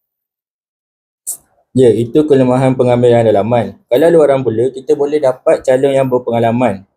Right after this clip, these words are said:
Tapi kos yang mengambil, mengambil kos yang lebih tinggi dan ama-, ambil masa pekerja yang lebih panjang.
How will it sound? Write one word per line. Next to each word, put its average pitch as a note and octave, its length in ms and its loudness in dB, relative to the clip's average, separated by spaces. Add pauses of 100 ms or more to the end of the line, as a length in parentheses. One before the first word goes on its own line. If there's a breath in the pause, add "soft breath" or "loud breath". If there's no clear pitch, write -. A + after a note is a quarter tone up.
Tapi F#3+ 480 -2
kos F3 320 -4
yang C#3+ 160 -4
mengambil, C#3 480 -2
mengambil D3 400 0
kos D3+ 240 0
yang C3+ 80 0
lebih C3+ 160 2
tinggi C#3 400 -4
dan A2 160 -2
ama-, A#2+ 480 -2
ambil C#3 320 0
masa C#3+ 480 0
pekerja C#3+ 540 -2
yang C3+ 100 -4
lebih C3 160 -2
panjang. B2+ 480 -4